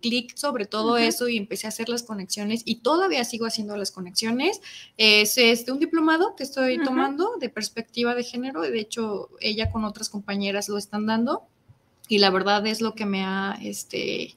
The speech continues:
Speaker 1: hecho como yo me considero feminista y sin ponerme en algún nivel ni nada, sino simplemente desde mi historia.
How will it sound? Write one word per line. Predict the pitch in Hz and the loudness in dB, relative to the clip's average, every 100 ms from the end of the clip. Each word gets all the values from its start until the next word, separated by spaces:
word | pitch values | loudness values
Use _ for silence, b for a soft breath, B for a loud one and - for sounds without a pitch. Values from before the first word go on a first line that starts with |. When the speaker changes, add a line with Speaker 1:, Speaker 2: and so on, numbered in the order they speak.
| _ | _
Speaker 1:
hecho | 214 208 226 | -6 -4 -4
como | 220 196 185 - 233 - | -2 -2 -2 -6 -10 -6
yo | 208 208 202 190 - - | 0 2 2 0 -8 -6
me | 214 214 | -4 -2
considero | 208 202 196 202 202 | -4 -2 2 2 2
feminista | 202 208 202 196 220 226 - 381 - B B B | -2 -6 -2 0 0 0 -2 -2 -6 B B B
y | 220 220 214 214 | 4 6 6 4
sin | 208 220 214 214 | 4 2 4 2
ponerme | - 214 220 220 247 | 2 6 6 6 6
en | 254 | 4
algún | 226 202 220 | 2 4 4
nivel | 226 220 226 247 240 | 4 6 6 4 4
ni | |
nada, | 214 208 220 247 | 2 2 0 0
sino | 226 202 196 | -2 -4 -2
simplemente | 220 208 233 226 226 254 | -2 -2 0 2 2 0
desde | 247 208 190 | -2 -2 -4
mi | 175 | -6
historia. | - 208 208 208 | -6 -6 -8 -10